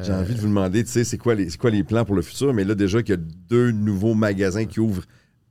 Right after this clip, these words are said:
Speaker 1: dans les prochaines semaines. Déjà, ça, c'est gros. Mais tu vois Soulbly où dans, dans cinq ans, dans dix ans ?
Speaker 2: Euh,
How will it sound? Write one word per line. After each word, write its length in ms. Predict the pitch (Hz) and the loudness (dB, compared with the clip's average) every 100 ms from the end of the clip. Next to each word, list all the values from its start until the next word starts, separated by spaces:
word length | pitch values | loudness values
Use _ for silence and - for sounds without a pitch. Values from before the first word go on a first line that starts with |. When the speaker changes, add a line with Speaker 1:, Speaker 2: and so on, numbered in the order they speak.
| - | -10
Speaker 1:
dans 240 | 90 104 | -2 2
les 120 | 104 | 2
prochaines 420 | 101 101 - 101 | 0 -4 -2 -2
semaines. 540 | 95 98 85 92 123 131 - _ _ | -2 -2 -2 -2 -2 -6 -14 _ _
Déjà, 280 | 95 95 104 | -4 -2 -2
ça, 140 | 123 | -4
c'est 200 | - 95 | -2 -2
gros. 220 | 85 104 135 | 0 0 2
Mais 280 | 107 98 - | 0 0 -8
tu 120 | - 98 | -10 -2
vois 140 | 120 | -2
Soulbly 420 | 120 135 104 104 | 0 0 0 0
où 160 | 131 127 | -2 -2
dans, 260 | 95 85 | -2 -4
dans 180 | 82 82 | -6 -8
cinq 280 | 80 90 82 | -6 -8 -6
ans, 120 | 95 90 | -6 -4
dans 140 | 85 | -6
dix 260 | 71 78 87 | -6 -4 -4
ans ? 140 | |
Speaker 2:
Euh, 60 | 92 | -4